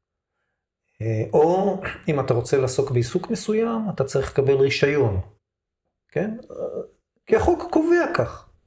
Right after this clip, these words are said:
עכשיו, אני לא נכנס כרגע אם החוק צו-, נכון, לא נכון, צודק,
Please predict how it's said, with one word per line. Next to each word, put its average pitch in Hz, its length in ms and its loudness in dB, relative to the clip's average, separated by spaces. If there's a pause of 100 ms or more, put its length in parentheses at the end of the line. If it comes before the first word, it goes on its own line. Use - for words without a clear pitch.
(100)
עכשיו, - 260 -6
אני 143 100 0
לא 247 140 0
נכנס 302 340 -4
כרגע 196 440 0
אם 143 140 -2
החוק 180 260 0
צו-, - 300 -4
נכון, 151 460 0
לא 151 120 0
נכון, 135 520 2 (680)
צודק, 147 380 2